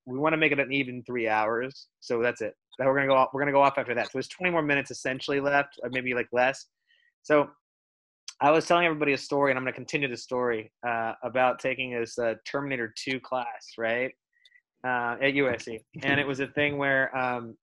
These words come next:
you know, James Cameron was on and Brad Fiedel and Stan Winston and all these great people.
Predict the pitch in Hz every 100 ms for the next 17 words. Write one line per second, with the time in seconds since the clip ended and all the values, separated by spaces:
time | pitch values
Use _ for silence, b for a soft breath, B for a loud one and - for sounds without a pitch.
0 | - - 127 127 117 127 120 - 269 247
1 | 202 165 156 147 135 123 117 _ 120 117
2 | 127 151 190 180 165 135 120 - 127 190
3 | 190 - 156 170 220 180 165 165 160 135
4 | 120